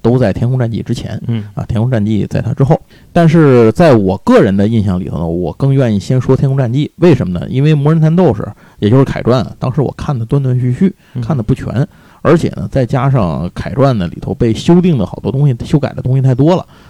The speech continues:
Speaker 1: 啊，所以有，有的地儿有些混乱。那我后面呢做之前，我们也要把它，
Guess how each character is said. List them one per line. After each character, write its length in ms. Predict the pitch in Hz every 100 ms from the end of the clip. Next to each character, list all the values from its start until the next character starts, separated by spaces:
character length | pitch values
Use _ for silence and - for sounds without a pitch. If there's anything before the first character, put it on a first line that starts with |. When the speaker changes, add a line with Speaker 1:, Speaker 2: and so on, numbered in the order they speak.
| -
Speaker 1:
啊， 120 | - 104
所 160 | 131
以 140 | 120 107
有， 280 | - - -
有 180 | 92 -
的 60 |
地 80 | 131
儿 60 | 135
有 100 | 95
些 100 | 120
混 300 | - 220 120
乱。 160 | - - - _ _
那 200 | 120 104
我 240 | 90 95
后 160 | 92 151
面 160 | 139 92
呢 80 | 104
做 220 | - 143
之 140 | 127
前， 200 | 131 101
我 80 | 113
们 100 | 104
也 40 |
要 120 | 104 127
把 100 |
它， 100 | 98